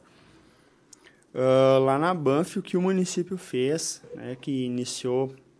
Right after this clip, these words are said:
ali no finalzinho de novembro, início de dezembro,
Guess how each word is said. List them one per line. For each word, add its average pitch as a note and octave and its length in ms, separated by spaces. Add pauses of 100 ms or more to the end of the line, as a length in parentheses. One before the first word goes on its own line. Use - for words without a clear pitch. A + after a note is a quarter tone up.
(240)
ali A#2+ 260
no C3 80
finalzinho C3 460
de B2+ 200
novembro, B2 520
início A#2+ 280
de B2 60
dezembro, B2 680